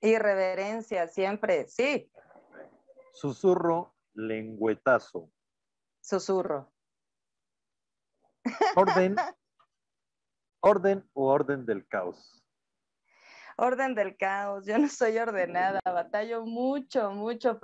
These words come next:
Speaker 1: Soy, soy dispersa por naturaleza, entonces hasta cuando ordeno algo se ve caótico y nada más yo lo entiendo, entonces orden del caos.
Speaker 2: Sin embargo, está, haces mil cosas en un día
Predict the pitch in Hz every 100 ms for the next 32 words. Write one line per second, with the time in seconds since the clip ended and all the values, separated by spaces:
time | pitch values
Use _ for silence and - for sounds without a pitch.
0 | - 180 233 226 254 254 277 - 247 254
1 | 269 254 196 180 170 180 170 180 208 208
2 | 170 165 170 180 196 214 208 - _ _
3 | - 185 - 196 196 190 190 196 214 247
4 | 262 247 233 247 254 302 403 _ _ -
5 | 202 185 190 185 185 190 214 185 175 156
6 | 151 165 165 170 170 165 156 143 185 180
7 | 151 143 147 147 156 - - - - -
8 | 208 196 180 151 147 110 - - _ _
9 | _ - - _ 143 135 139 143 170 185
10 | 196 196 - - 151 160 - 147 156 -
11 | 139 147 - - 147 147 151 147 _ -
12 | 110 120 127 131 131 147 160 165 175